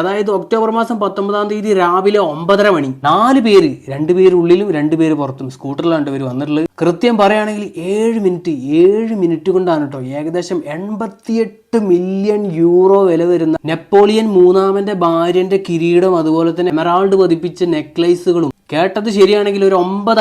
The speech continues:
ഐറ്റം അവർ അടിച്ചു മാറ്റാൻ നോക്കി, പക്ഷെ അവർക്ക് എട്ടെണ്ണേ കൈ കിട്ടിയിട്ടുള്ളൂ, സാധനം പോയി.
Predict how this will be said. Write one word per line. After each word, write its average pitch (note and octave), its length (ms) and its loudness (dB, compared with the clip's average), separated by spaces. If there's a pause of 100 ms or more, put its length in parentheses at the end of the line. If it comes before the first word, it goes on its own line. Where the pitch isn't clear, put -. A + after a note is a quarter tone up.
ഐറ്റം F3 220 2
അവർ F#3 180 2
അടിച്ചു D#3 240 -2
മാറ്റാൻ E3 240 -2
നോക്കി, D3+ 260 -4
പക്ഷെ C#3 220 -10
അവർക്ക് D3 240 -6
എട്ടെണ്ണേ F3+ 300 0
കൈ D#3+ 180 4
കിട്ടിയിട്ടുള്ളൂ, D#3 400 0 (260)
സാധനം C#3 340 -8
പോയി. A#2 160 -12